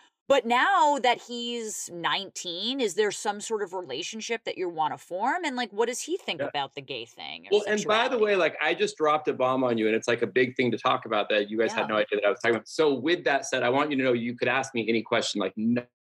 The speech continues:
Speaker 2: nothing offends me. I love these kind of conversations 'cause I feel like we all need to be, like,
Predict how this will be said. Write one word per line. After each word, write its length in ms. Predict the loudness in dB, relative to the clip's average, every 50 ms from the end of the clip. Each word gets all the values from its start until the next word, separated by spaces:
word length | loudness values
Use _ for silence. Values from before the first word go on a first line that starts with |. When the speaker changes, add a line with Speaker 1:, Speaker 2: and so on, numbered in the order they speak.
| _ _ _ -2
Speaker 2:
nothing 400 | 0 0 -2 0 0 2 2 2
offends 340 | 0 0 0 0 0 0 -2
me. 80 | -2 -2 0
I 60 | 0
love 260 | 2 2 2 2 2
these 120 | 0 -2
kind 200 | 0 0 0 -2
of 60 | 0 0
conversations 480 | -2 -2 -2 2 0 0 0 0 -8
'cause 160 | -4 -4 -4
I 60 | -2 2
feel 100 | 2 2
like 80 | 2
we 80 | 0 -2
all 220 | 0 2 2 2
need 160 | 0 -2 -4
to 80 | -8 _
be, 100 | -4 -4
like, 140 | -4 -4